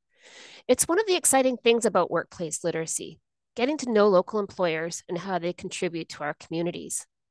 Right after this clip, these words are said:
The life cycle of workplace literacy could be broken down into three components. My perspective, given my role in adult literacy, is that of a literacy agency.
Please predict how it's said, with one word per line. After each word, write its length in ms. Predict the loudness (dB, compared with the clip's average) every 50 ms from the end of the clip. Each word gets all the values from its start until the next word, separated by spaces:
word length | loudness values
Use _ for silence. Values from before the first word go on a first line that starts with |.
| _ _ _ _ _ _ _ _ _ _ _ _ _ _ _ _ _ _ _ -4
The 60 | 0
life 240 | 4 6 6 6 4
cycle 460 | 4 2 2 2 2 2 2 2 2
of 140 | 2 0 0
workplace 540 | 0 0 0 _ -2 -2 0 0 0 0 0
literacy 420 | 0 -2 0 0 -2 -2 -2 -4
could 220 | -4 -4 -6 -6
be 60 | -4 -2
broken 360 | 0 2 2 2 2 -2 -2
down 260 | 0 0 2 2 2
into 220 | 2 0 -4 -6
three 340 | -10 -10 -6 -2 -2 -2 -2
components. 840 | -2 -6 -8 -10 -8 -4 -2 -2 -2 -2 -6 -10 _ _ -12 -12 -12 _ _ _ _ _ _ _ _ _ _ _ _ _ 2
My 180 | 6 6 6 6
perspective, 760 | 4 0 -6 -4 -4 -2 -4 -4 -4 _ -6 -4 -4 -4 -4 _ _ _ _ _ _ 0
given 240 | 0 2 2 2 0
my 200 | 0 0 -2 -2
role 340 | 0 2 2 4 2 2 0 -2
in 180 | -2 0 0
adult 320 | 0 0 -2 -2 -2 -2 -4
literacy, 680 | -4 -2 -2 -2 -4 -4 -4 -6 -6 -6 -10 -12 -18 _ _ _ -2
is 160 | -2 -2 0
that 180 | 0 0 0 0
of 80 | -2
a 80 | -2 -4
literacy 500 | -2 -2 -2 -2 -2 -2 -4 -4 -4 -6 -4
agency. 720 | -2 -2 -2 -2 -6 -10 -8 -8 -8 -10 -10 -14 _ _